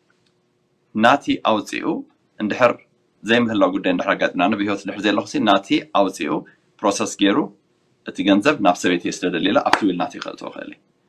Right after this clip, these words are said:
ሽዑ ሰበይተይ ኣብ ኣስመራ እያ ዘላ፣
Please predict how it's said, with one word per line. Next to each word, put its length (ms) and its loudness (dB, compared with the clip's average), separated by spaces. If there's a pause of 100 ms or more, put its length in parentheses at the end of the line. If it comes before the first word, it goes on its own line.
(500)
ሽዑ 240 0 (840)
ሰበይተይ 360 0
ኣብ 60 6
ኣስመራ 240 2
እያ 100 0
ዘላ፣ 180 -2